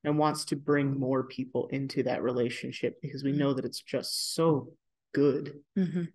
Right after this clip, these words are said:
Speaker 1: to be loved by God and to be in a relationship with God, as well as a relationship with one another. And to do that, to make that church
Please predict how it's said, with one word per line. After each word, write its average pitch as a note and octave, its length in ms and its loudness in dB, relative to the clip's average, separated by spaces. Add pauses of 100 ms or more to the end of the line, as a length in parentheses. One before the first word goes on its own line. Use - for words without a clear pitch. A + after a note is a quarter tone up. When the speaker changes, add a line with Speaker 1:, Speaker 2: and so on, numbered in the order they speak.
(340)
Speaker 1:
to - 100 -18
be C3 320 2 (1120)
loved F3 300 4
by - 120 0
God D3+ 640 2
and C#3 320 -4
to - 120 -16
be D#3 100 4
in D3+ 80 2
a C#3 80 0
relationship C#3+ 640 0
with - 140 -8
God, C#3+ 440 0 (520)
as D#3 120 -4
well D#3+ 200 4
as D3+ 80 4
a C#3 80 0
relationship C3+ 640 -2
with C3+ 120 -4
one C#3 140 -2
another. D3 500 -4 (1900)
And C#3+ 160 0 (140)
to C#3 380 4 (1000)
do F#3 180 6
that, C3+ 320 4 (840)
to D3 160 -8
make E3 380 2
that D3 320 0
church - 420 2